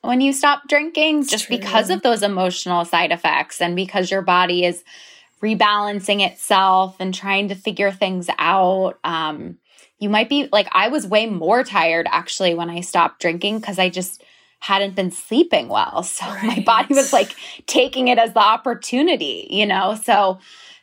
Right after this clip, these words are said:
Speaker 1: that's important too. And it's why I do recommend doing more than kind of, like, a seven-day break, because you need to give your body some time to also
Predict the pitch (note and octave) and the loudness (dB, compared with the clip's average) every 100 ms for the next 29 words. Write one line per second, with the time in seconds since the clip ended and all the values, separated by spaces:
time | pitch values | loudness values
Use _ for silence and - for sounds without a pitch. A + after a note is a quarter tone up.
0 | _ C4 B3+ C#4 C4+ C4 - G#3+ - A3 | _ 0 2 0 0 2 2 -2 -2 0
1 | G#3 G3 - F#3 G3 F#3+ F#3 G3 - - | 0 -4 0 2 4 4 2 -2 -4 -6
2 | F3+ F#3 F#3 F#3 F3+ E3+ F3 F#3+ F#3+ F#3+ | 0 0 -2 -2 -2 -2 -4 -4 -4 -4
3 | E3+ E3 E3+ E3+ F3+ E3+ - - F#3 - | -6 -6 -8 -8 -8 -8 -8 -6 -8 -4
4 | A#3 A#3+ B3+ C4+ A#3+ A#3+ B3+ B3+ B3+ - | -4 -2 -2 0 0 0 2 2 -2 -10
5 | G#3+ F#3 A3 F#3+ F#3 G3+ G#3+ G3+ F3+ F#3+ | -10 -6 -6 -6 -8 -6 -6 -6 -4 -4
6 | F#3 F3 E3+ E3 E3+ E3 E3 F3+ E3+ - | -4 -4 -4 -4 -6 -10 -8 -8 -4 -2
7 | E3 - F3 E3+ C#3+ | -2 -2 -2 0 -2